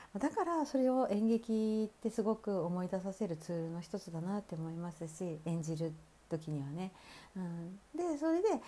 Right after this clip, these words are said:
教育に演劇入れましょうって言ってるんだな、みたいなこととも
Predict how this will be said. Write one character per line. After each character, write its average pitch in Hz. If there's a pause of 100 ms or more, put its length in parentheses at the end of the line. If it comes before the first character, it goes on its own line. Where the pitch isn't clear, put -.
(240)
教 190
育 190
に 220 (220)
演 180
劇 175
入 165
れ 165
ま 170
し 247
ょ 247
う -
っ -
て 240
言 160
っ 156
て -
る 175
ん 156
だ 151
な、 208
み 269
た 359
い 359
な 339
こ 349
と 294
と 262
も 220